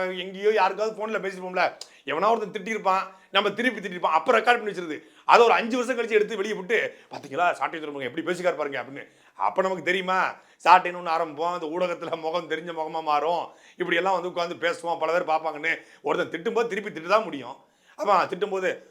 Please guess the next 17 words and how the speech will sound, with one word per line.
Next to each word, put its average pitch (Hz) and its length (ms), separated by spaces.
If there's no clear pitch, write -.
"ஐயா 104 420
மன்னித்து 135 320
விடுங்கள், 110 380
நீங்கள் 95 240
இப்படி 95 220
தவறான 127 400
வார்த்தையை 127 340
பயன்படுத்தாதீர்கள், 104 800
நீங்கள் 104 480
இப்படி 113 240
அலைபேசியில் 139 520
அழைத்ததற்கு 127 560
மன்னிக்கணும்" 123 480
அப்படின்னு 139 220
சொல்ல 135 60
முடியும். 131 220
"ஏய், 156 120